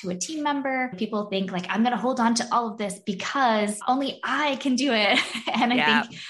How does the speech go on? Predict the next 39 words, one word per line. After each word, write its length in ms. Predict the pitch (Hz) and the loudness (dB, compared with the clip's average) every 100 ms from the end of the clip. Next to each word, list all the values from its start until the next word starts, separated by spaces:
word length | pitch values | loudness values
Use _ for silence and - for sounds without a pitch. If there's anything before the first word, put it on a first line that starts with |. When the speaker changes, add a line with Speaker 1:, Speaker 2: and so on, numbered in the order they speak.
| - - | -16 -4
Speaker 1:
there's 360 | 220 202 208 | -2 0 -2
maybe 200 | 208 190 | -2 -2
some 200 | 190 208 | -4 -2
of 140 | 185 180 | -2 0
that. 200 | 165 - | -2 -2
If 220 | - 185 | -6 0
you're 240 | 220 214 208 | 2 4 2
an 100 | 202 | 0
entrepreneur 380 | 190 - 202 | -2 -4 -2
and 100 | 190 | 0
you're 120 | 185 175 | 2 2
used 160 | 208 | -2
to 80 | 202 | -4
doing 280 | 180 180 180 | -2 -2 -2
everything 300 | 185 185 180 | -4 -4 -6
yourself, 420 | - 285 285 277 - - - _ | -2 2 2 0 -8 -18 -20 _
all 80 | 220 | -2
of 60 | 185 | -2
a 40 | |
sudden, 260 | 185 226 208 | 0 2 2
if 140 | 185 | 2
you 80 | 185 | -2
have 160 | 180 180 | -2 -4
someone 240 | 185 185 | -4 -2
else 180 | 170 - | -2 -4
coming 280 | - 180 185 | -2 -2 0
in 100 | 180 | -2
to 100 | - | -2
do 140 | 247 | -4
things, 420 | 240 247 233 233 - - - - | 0 2 2 2 -6 -14 -16 -6
how 120 | 233 | -2
do 80 | 247 | -2
you 60 | |
kinda 260 | 233 220 220 | -2 -2 0
overcome 520 | 185 180 180 180 180 | 0 0 -2 -4 -2
that 260 | 180 - - | -4 -4 -6
side 220 | - - | -8 -8
of 80 | - | -10
things? 500 | - - 202 180 | -16 -12 -12 -14